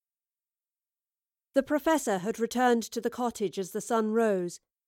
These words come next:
claiming to have retired from an unsuccessful search through the valley. Feigning exhaustion,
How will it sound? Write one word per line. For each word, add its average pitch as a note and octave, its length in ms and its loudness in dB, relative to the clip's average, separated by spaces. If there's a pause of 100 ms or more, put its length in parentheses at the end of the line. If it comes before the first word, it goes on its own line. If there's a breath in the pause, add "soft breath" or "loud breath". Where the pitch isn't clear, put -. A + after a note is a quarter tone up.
(140)
claiming B3 400 6
to B3+ 140 -2
have A3+ 120 0
retired A#3 460 2
from A3 120 0
an A#3 120 2
unsuccessful A#3 760 -2
search A3 460 -2
through F#3 180 -4
the F3+ 80 -6
valley. F3 460 -4 (1200)
Feigning C#4 320 8
exhaustion, A#3 720 0